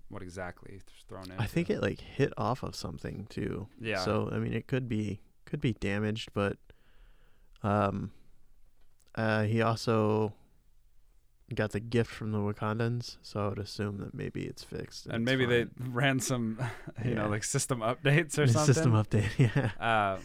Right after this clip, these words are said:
Speaker 1: Uh,
Speaker 2: <laughs>
Speaker 1: do you think it's possible he gets a new arm by the end of the series?
Speaker 2: Um,
Speaker 1: For merchandise purposes? <laughs>
Speaker 2: <laughs> no, but I wouldn't count it out in, uh, overall for his character going forward,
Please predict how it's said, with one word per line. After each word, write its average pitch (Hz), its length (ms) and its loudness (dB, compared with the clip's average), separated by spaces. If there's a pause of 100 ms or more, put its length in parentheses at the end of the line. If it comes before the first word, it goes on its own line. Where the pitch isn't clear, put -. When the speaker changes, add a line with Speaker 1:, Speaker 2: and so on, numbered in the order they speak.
(140)
Speaker 1:
Uh, 180 80 12 (120)
Speaker 2:
<laughs> 113 80 -8
Speaker 1:
do 123 100 0
you 139 60 2
think 160 180 2
it's 139 80 -2
possible 139 320 4
he 135 60 2
gets 131 180 0
a - 20 0
new 127 160 2
arm 147 220 4
by 147 140 4
the 147 80 4
end 147 100 2
of 151 60 -2
the 160 60 -2
series? 170 380 -2 (640)
Speaker 2:
Um, 151 500 10 (400)
Speaker 1:
For 123 100 -6
merchandise 123 480 0
purposes? 139 520 -4 (180)
<laughs> 151 400 0
Speaker 2:
<laughs> 123 640 8 (840)
no, 160 580 6
but 120 140 8
I 123 100 8
wouldn't 139 380 4
count 123 240 0
it 107 100 4
out 107 260 2 (300)
in, 107 220 -2
uh, 98 380 -6
overall 107 520 2
for - 160 -8
his 107 200 -6
character 110 380 -4
going 92 260 -6
forward, 98 420 -6